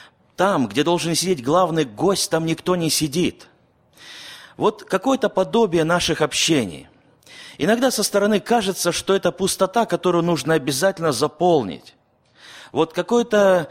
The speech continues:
какое-то стремление к тому, чтобы главное место заполнить, друзья, мы не имеем права его заполнять. Оно принадлежит Господу не только на словах, но на самом деле. Оно принадлежит Господу так, как мы однажды увидели, почувствовали, узнали,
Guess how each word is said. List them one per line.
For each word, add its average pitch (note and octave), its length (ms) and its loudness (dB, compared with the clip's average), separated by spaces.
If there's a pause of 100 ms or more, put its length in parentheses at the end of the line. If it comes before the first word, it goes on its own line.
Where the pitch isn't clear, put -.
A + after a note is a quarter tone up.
(160)
какое-то G3+ 380 0
стремление G3 600 2
к - 40 -14
тому, F#3 220 0
чтобы D#3+ 280 -2
главное G3+ 580 2
место F3+ 380 2
заполнить, D3 480 0
друзья, D3 340 0
мы D#3+ 160 0
не F3 140 0
имеем F3+ 260 2
права E3 400 2
его C3 160 2
заполнять. G#2 680 -2 (240)
Оно D#3 220 2
принадлежит D3 500 0
Господу D#3+ 460 0
не D3 120 0
только D3+ 260 -2
на D3 120 0
словах, D3 400 0
но C3+ 60 0
на B2+ 40 2
самом C3 360 2
деле. A#2+ 460 0 (320)
Оно F3+ 200 0
принадлежит F3+ 400 0
Господу D#3+ 400 0
так, G3+ 540 0 (580)
как - 320 -2
мы G3+ 520 4 (100)
однажды E3 840 2
увидели, C#3+ 880 2
почувствовали, A#2+ 720 0
узнали, A#2+ 680 0